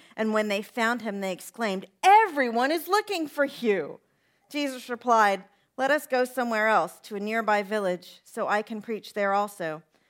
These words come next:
That is why I have come.' So he traveled through Galilee, preaching in the synagogues and driving out demons." You see,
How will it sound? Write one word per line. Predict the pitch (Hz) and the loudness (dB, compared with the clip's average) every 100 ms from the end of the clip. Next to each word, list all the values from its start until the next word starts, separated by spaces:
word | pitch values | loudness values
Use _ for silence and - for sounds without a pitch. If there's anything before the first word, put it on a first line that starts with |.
| _ | _
That | 202 202 | -6 -4
is | 196 | -4
why | 196 190 175 | 0 2 2
I | 151 | 0
have | 190 170 - | -4 -8 -10
come.' | - 170 123 90 165 _ _ _ _ - | -10 -8 -8 -14 -20 _ _ _ _ -14
So | 196 | -10
he | 190 175 | -8 -8
traveled | - 185 185 185 | -4 -2 -2 -8
through | 185 | -12
Galilee, | 175 175 175 156 160 | -4 -2 -2 -4 -12
preaching | - 196 180 - 147 | -12 -16 -14 -14 -12
in | 151 | -12
the | 165 | -14
synagogues | - 190 170 160 147 156 | -10 -8 -6 -6 -6 -10
and | 165 170 | -16 -12
driving | 170 160 160 | -10 -10 -12
out | 151 - | -14 -14
demons." | 175 170 151 156 _ _ _ | -14 -12 -12 -16 _ _ _
You | 233 | -12
see, | 226 254 240 | -10 -8 -10